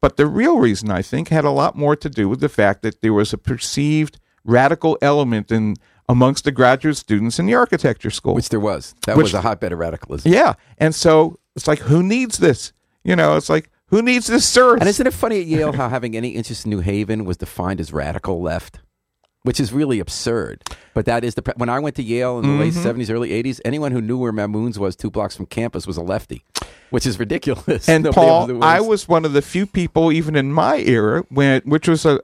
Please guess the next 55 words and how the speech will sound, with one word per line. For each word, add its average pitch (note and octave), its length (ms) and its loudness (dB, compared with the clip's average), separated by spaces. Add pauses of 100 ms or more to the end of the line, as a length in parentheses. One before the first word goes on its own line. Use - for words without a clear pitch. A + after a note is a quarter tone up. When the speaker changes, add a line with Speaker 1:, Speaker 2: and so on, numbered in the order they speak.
Speaker 1:
a C#3 40 2
slightly D#3 600 0
more, B2+ 480 2
you B2 80 -4
know, A#2+ 160 0
Speaker 2:
Conscious, C3+ 180 0 (300)
Speaker 1:
political, A2 340 0
Speaker 2:
yeah. - 60 2
Speaker 1:
uh, F2 180 2
con-, B2 420 -2
politically A#2+ 560 0
conscious G3+ 440 -2
era, G#2 220 0 (580)
I F#3 240 4
knew G3 280 2
New F#3 160 -2
Haven. A#2 380 2
And G#3+ 140 -4
the A#3+ 60 2
reason C4+ 300 0
I D#3 120 4
knew C#3 180 0
New C3 160 2
Haven C#3 340 2
was A3+ 160 -2
'cause G#3 220 2
I F#3+ 80 4
was G#3+ 140 2
a A3 40 4
musician. A#3+ 580 -2 (240)
So - 160 2
I D3 180 6
Speaker 2:
Mm-hmm. D#2 100 -6
Speaker 1:
played E3 240 4
at D#3+ 100 0
the D3+ 140 0
Ambassador, A2+ 640 0
I E3 80 4
played F3+ 280 0
at E3+ 80 -14
the D3 100 4
Waverly, A2 540 2
and F#3 120 0
I F3+ 80 4
went G3 240 2
out F3+ 180 2
to D3 60 0
North A2+ 340 4
Haven. G#2+ 320 0
Even G#3 340 0
then, G#3 220 4
I D#3 160 0
knew F#3 240 0
the G3 140 2
suburban. A#2 560 2